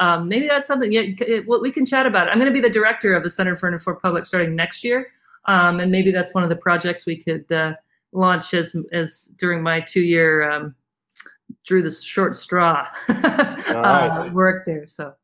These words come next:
Speaker 2: You heard it here first. I wanna remind everybody that you're listening to covid Calls. You can catch covid Calls every weekday, uh, live at five P M. And I wanna thank Kate Starbird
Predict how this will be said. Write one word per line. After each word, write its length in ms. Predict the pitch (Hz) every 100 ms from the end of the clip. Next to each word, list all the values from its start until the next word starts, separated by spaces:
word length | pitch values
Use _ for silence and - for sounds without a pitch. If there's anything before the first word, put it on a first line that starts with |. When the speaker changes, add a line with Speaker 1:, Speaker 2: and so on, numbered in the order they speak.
| -
Speaker 2:
You 220 | 135 127
heard 180 | 139 139
it 140 | 120
here 180 | 135 131
first. 460 | 135 139 123 -
I 40 | 139
wanna 200 | 127 127
remind 320 | 120 127 127
everybody 400 | 131 123 117 117
that 240 | 113 107
you're 140 | 113 104
listening 300 | 110 123 107
to 60 | 107
covid 340 | - 110 104
Calls. 380 | - 117 117 110
You 60 |
can 140 | 113 107
catch 220 | 113 -
covid 220 | - 104
Calls 260 | 101 104 101
every 180 | 107 104
weekday, 600 | 98 104 - 104 101 98 _ _ _ _ -
uh, 200 | 95 98
live 300 | 107 107 107
at 120 | -
five 340 | 110 107 104
P 220 | - 113
M. 380 | 107 120 143 160 131
And 520 | 117 107 107 104 104
I 40 |
wanna 200 | 107 107
thank 280 | 107 107 104
Kate 180 | - 104
Starbird 520 | - 107 107 107 101